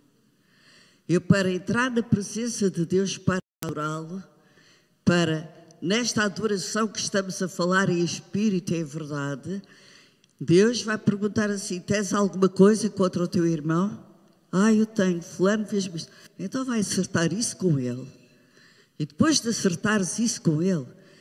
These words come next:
então vem e oferece-me a tua adoração. Ou seja, a nossa comunhão é muito importante. Este,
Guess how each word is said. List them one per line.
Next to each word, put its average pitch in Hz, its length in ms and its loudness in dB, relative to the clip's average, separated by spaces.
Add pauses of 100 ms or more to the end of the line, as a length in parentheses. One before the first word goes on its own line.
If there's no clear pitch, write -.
(240)
então 185 320 -2
vem 175 540 -2 (380)
e 165 100 0
oferece-me 151 580 -6
a - 20 -10
tua 135 260 -8
adoração. 131 540 -12 (1200)
Ou 151 80 -2
seja, 151 380 -2 (340)
a 160 120 2
nossa 240 380 0
comunhão 185 600 -2
é 196 80 2
muito 160 260 -2
importante. 147 520 -12 (320)
Este, 262 420 -2